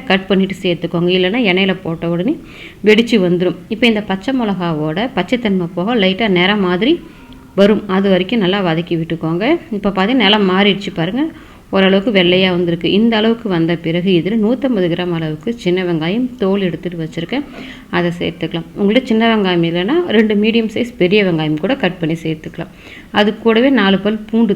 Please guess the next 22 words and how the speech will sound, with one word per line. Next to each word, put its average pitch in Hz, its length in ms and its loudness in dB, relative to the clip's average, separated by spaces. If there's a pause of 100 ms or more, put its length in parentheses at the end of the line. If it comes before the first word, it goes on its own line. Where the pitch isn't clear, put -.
(120)
தோல் 196 240 0
எடுத்துட்டு 170 360 -4
வச்சிருக்கேன், 180 460 -2 (280)
அதை 185 120 0 (140)
சேர்த்துட்டு 214 540 2 (640)
அப்படியே 214 280 6
நல்லா 214 240 2
அந்த 233 140 0 (200)
பூண்டு 240 440 6
வெங்காயம் 190 480 2
கொஞ்சம் 180 240 0
நல்லா 202 240 0
நிறம் 185 300 2
மாறி 185 260 0
வரணும், 202 300 0 (520)
அது 208 140 6
வரைக்கும் 202 340 0
வதக்கி 202 300 -2
விட்டுக்கோங்க. 320 340 2
சிம்ல 294 340 8
வச்சு 190 240 0
வதக்குங்க, 185 340 0